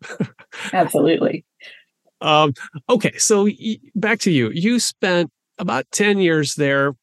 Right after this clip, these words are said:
Speaker 1: um, working o-, o-, on all these, these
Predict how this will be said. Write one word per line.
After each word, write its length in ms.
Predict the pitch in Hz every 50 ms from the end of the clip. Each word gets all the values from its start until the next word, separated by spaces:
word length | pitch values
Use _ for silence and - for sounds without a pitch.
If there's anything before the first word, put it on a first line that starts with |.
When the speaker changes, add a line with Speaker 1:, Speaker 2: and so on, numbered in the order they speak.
| _ _
Speaker 1:
um, 480 | - 147 139 139 139 139 139 135 135 - -
working 840 | 151 139 156 175 180 185 175 - - 190 175 170 165 160 165 165 - -
o-, 280 | 135 135 131 143 151 -
o-, 180 | - 170 147 127 -
on 180 | 180 160 165
all 320 | 180 185 208 214 214 208 185
these, 420 | 165 170 170 165 156 143 139 - -
these 320 | - 156 147 147 139 120